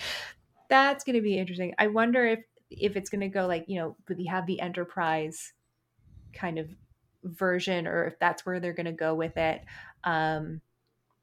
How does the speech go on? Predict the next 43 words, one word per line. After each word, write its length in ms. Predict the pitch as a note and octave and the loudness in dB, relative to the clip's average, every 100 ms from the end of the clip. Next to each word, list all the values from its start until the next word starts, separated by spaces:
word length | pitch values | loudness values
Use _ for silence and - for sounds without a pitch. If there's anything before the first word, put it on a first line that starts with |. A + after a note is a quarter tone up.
| _ _ _ _ - | _ _ _ _ -4
yeah, 160 | A3+ | -2
I 80 | F3+ | -2
do, 160 | F#3 G3+ | -4 0
like, 300 | G3+ G3 - | 0 0 0
they 140 | A3 | 0
said 180 | G#3 A#3+ | 2 0
that 80 | A#3+ | 2
they're, 120 | A#3+ | 0
they, 340 | G#3 G3+ G3+ F#3+ | 0 -2 -2 0
they, 100 | G3 | 0
I 60 | |
mean, 120 | G3+ G#3 | 0 0
they 80 | |
have 180 | A3 A#3+ - | 0 0 2
A 140 | F#3 | 4
R 160 | F3 E3+ | 4 2
kit 500 | - F#3 - - - _ _ - | -2 -4 -4 -8 -20 _ _ -8
to 120 | F#3+ | -6
make 480 | E3 E3+ F3 - - - - - - - F3+ | -2 -2 -4 -12 -20 -20 -20 -20 -20 -16 -2
games. 520 | F#3 E3+ E3+ G3 A3 | 0 0 -2 -4 -2
I'm 140 | G3 F#3+ | -2 0
curious 360 | G#3+ G3+ G3+ | 0 0 -2
what 100 | G3 | -6
those 160 | G3+ G3 | -6 -4
games 280 | F#3 F#3 F#3+ | -2 -2 -4
are 60 | |
gonna 160 | F3+ F3 | -4 -4
be. 540 | E3 E3+ E3+ F#3 C4 - - - - - | -6 -4 -2 -2 -4 -10 -20 -20 -20 -4
Um, 420 | F3+ E3+ E3 E3+ - | 2 4 4 0 -4
if 120 | F#3+ | -4
they're 100 | F#3+ | -4
be, 200 | F3+ F3 | -2 -4
gonna 160 | E3+ F3+ | -4 -8
be, 140 | F3 - | -8 -8
like, 120 | F#3 - | -2 2
obviously 680 | F3+ G3 G3+ F3+ F3 F3 - | 2 2 -2 -2 -2 -4 -8
they've 140 | F#3 | -2
got 160 | F3 E3+ | -2 -2
the 120 | - | 2
App 220 | E3+ F3 | 4 4
Store. 600 | - - F3 D#3+ D3+ D3 - _ _ _ _ - | 2 -6 -2 0 0 -2 -6 _ _ _ _ -2
There 260 | F3+ E3+ - | 0 0 -4
is 380 | - F#3 E3+ E3 | -2 -2 -2 -6